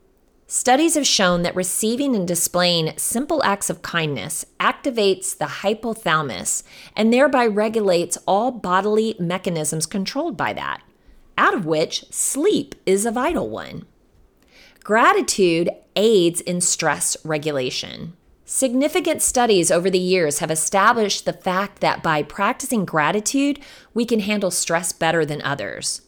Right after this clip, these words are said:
By merely acknowledging and appreciating the little things in life, we can rewire the brain to deal with the present circumstances with more awareness and broader perception. Gratitude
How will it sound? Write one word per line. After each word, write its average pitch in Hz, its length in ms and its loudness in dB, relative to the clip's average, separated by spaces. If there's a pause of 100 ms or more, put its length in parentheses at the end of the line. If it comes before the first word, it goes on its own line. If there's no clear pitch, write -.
(100)
By 214 120 0
merely 269 400 2
acknowledging 247 800 -2
and 170 160 -4
appreciating 175 640 0
the 151 80 -4
little 185 300 0
things 220 280 0
in 180 120 0
life, 170 420 2 (420)
we 240 120 -2
can 185 320 -2
rewire 202 600 2
the 156 100 -6
brain 165 440 -4
to 180 120 -8
deal 208 380 0
with 180 160 -4
the 151 80 -6
present - 420 -4
circumstances 160 1000 -4 (240)
with 175 180 -6
more 165 180 -2
awareness 202 720 0
and 151 200 -8
broader 156 320 2
perception. - 760 -6 (960)
Gratitude 277 720 4